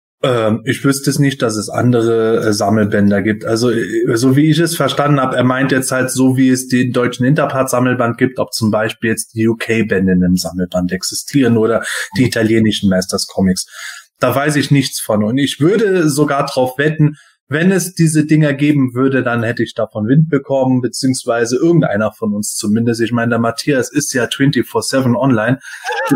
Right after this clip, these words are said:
Dem wäre das garantiert nicht entgangen. Wenn weder ich was davon gehört habe, noch Matthias was davon weiß, dann gehe ich davon aus, dass es nicht existiert. <laughs>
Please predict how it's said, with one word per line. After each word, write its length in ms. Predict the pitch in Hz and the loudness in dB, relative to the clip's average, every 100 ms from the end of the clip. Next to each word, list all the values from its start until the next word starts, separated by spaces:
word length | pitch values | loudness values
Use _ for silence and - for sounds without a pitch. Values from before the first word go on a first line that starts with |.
| - 120 | -2 0
Dem 180 | 139 131 | 2 2
wäre 200 | 143 131 | 2 0
das 240 | 131 127 | -2 -2
garantiert 520 | - 143 135 131 147 151 | -4 -2 -2 0 2 4
nicht 260 | 156 156 | 4 2
entgangen. 440 | 101 101 98 101 123 _ _ _ _ - | -4 -2 -4 -4 -12 _ _ _ _ 0
Wenn 220 | 151 143 | 2 2
weder 300 | 196 185 147 | 2 0 0
ich 220 | 202 185 | -2 0
was 180 | 190 - | -4 -2
davon 340 | 170 170 165 | -2 0 2
gehört 320 | 160 156 175 | 2 0 0
habe, 160 | 156 151 | 0 0
noch 180 | 175 175 | 0 2
Matthias 500 | 156 156 196 143 - | 0 0 -2 -2 -2
was 180 | 123 - | -6 -2
davon 420 | 127 127 131 123 | -4 -2 -2 0
weiß, 300 | 131 143 147 | 0 -2 -2
dann 300 | 139 147 139 | 0 0 2
gehe 180 | 156 156 | 2 0
ich 80 | 151 | 0
davon 320 | 135 - 131 | -2 0 0
aus, 220 | 131 131 | 0 -2
dass 180 | 131 123 | -2 -2
es 160 | 120 | -2
nicht 240 | 131 127 - | -2 -2 -2
existiert. 640 | - - - - 120 104 _ _ | -6 -6 -8 -10 -10 -12 _ _
<laughs> 20 | - | -4